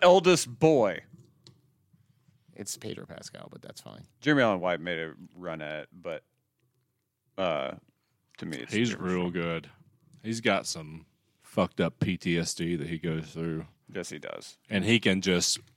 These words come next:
Speaker 3: go from zero to a thousand on the, like, crazy yelling
Speaker 2: Mm.
Speaker 3: scale.
Speaker 2: Yeah,
Speaker 3: Like,
Speaker 2: it's almost like
Speaker 1: Jeremy Strong
Speaker 3: immediately.
Speaker 1: having the breakdown with Snook at the vote.
Speaker 2: P T S D,
Speaker 1: And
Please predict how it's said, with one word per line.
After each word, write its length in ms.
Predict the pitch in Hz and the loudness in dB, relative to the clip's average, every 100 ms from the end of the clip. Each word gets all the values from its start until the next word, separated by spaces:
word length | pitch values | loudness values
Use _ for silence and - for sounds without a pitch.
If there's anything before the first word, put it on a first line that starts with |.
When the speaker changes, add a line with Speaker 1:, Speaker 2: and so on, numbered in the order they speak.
| - | -2
Speaker 3:
go 160 | 104 98 | 2 2
from 220 | 90 87 | 0 -2
zero 460 | 85 98 92 87 | 2 4 4 4
to 420 | 87 90 85 87 - | 2 0 0 -2 -2
a 80 | 95 | -6
thousand 720 | - 87 76 98 82 85 85 | -8 -6 0 0 -2 -8 -8
on 360 | 82 87 85 82 | -6 -4 -4 -4
the, 360 | 82 85 85 - _ _ _ _ - _ _ - | -4 -2 -4 -6 _ _ _ _ -20 _ _ -8
like, 260 | 82 - - _ _ | -8 -10 -20 _ _
crazy 680 | - 104 95 95 90 92 87 | -6 -2 2 2 0 -2 -2
yelling 760 | 92 85 90 98 98 90 87 80 - | -4 -4 -2 0 -2 -2 -6 -10 -10
Speaker 2:
Mm. 160 | 113 - - | -12 -12 -10
Speaker 3:
scale. 580 | - - 85 82 85 - - | -6 -2 0 0 -4 -8 -10
Speaker 2:
Yeah, 60 | 120 | -6
Speaker 3:
Like, 260 | 113 95 - | -6 -8 -20
Speaker 2:
it's 120 | - | -18
almost 240 | 104 - | -16 -14
like 200 | 104 - | -14 -6
Speaker 1:
Jeremy 260 | - 123 120 | 0 0 0
Strong 220 | - 101 87 | 2 2 4
Speaker 3:
immediately. 120 | 104 | 2
Speaker 1:
having 180 | 95 92 | 2 -2
the 60 | 82 | -6
breakdown 500 | 90 80 85 82 85 | -8 -8 -6 -6 -8
with 120 | 82 | -8
Snook 460 | - 92 87 - - _ | -10 -8 -12 -12 -20 _
at 260 | 92 85 - | -8 -8 -8
the 160 | 85 | -10
vote. 420 | 82 82 90 85 - _ _ _ _ _ _ _ | -10 -6 -4 -4 -8 _ _ _ _ _ _ _
Speaker 2:
P 100 | 127 | -16
T 180 | 120 120 | -12 -12
S 100 | 113 | -12
D, 120 | 101 | -10
Speaker 1:
And 140 | - | -8